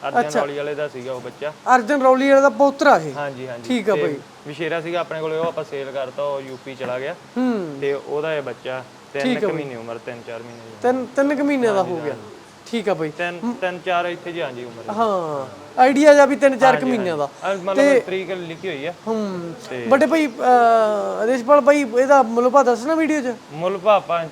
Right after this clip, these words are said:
Speaker 1: ਕਰ ਲਾਂਗੇ ਫੋਨ ਤੇ ਬਾਈ।
Speaker 2: ਠੀਕ ਆ ਬਾਈ,
Speaker 1: ਹਾਂਜੀ।
Speaker 2: ਮੁੱਲ ਭਾਅ ਫੋਨ ਤੇ ਹੋ ਜਾਊਗਾ।
Speaker 1: ਹਾਂਜੀ।
Speaker 2: ਮਾਂ ਦਾ ਕੁਛ ਪਤਾ ਕਿੱਧਰ ਨੂੰ?
Speaker 1: ਮਾਂ ਆਪਣੇ ਘਰ ਦਾ ਹੀ ਆ, ਜੰਮਿਆ
Speaker 2: ਘਰ,
Speaker 1: ਇਹ।
Speaker 2: ਘਰ ਦਾ ਜੰਮਾ ਹੀ।
Speaker 1: ਹਾਂਜੀ।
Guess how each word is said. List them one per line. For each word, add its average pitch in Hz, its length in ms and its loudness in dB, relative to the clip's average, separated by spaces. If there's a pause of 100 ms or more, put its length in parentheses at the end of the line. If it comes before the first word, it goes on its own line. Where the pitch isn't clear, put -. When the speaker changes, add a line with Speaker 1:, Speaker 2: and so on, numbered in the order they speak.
(120)
Speaker 1:
ਕਰ 147 120 2
ਲਾਂਗੇ 147 280 -4
ਫੋਨ 131 180 -12
ਤੇ 131 140 -8
ਬਾਈ। 123 240 -8
Speaker 2:
ਠੀਕ 214 260 -2
ਆ 170 60 0
ਬਾਈ, 147 140 -4
Speaker 1:
ਹਾਂਜੀ। 170 120 -4
Speaker 2:
ਮੁੱਲ 262 140 4
ਭਾਅ 254 180 2
ਫੋਨ 233 260 -2
ਤੇ 202 120 0
ਹੋ 202 160 -2
ਜਾਊਗਾ। 220 340 2 (160)
Speaker 1:
ਹਾਂਜੀ। 117 160 -8
Speaker 2:
ਮਾਂ 254 240 8
ਦਾ 285 100 8
ਕੁਛ 262 180 -2
ਪਤਾ 285 240 -2
ਕਿੱਧਰ 294 240 -4
ਨੂੰ? - 100 -4
Speaker 1:
ਮਾਂ 208 460 0
ਆਪਣੇ 214 300 -2
ਘਰ 196 180 0
ਦਾ 156 120 -4
ਹੀ 214 100 -2
ਆ, 208 40 -2
ਜੰਮਿਆ 165 320 2
Speaker 2:
ਘਰ, 196 60 0
Speaker 1:
ਇਹ। 127 40 -8
Speaker 2:
ਘਰ 247 320 2
ਦਾ 226 180 2
ਜੰਮਾ 202 240 0
ਹੀ। 185 60 -2
Speaker 1:
ਹਾਂਜੀ। 143 360 -6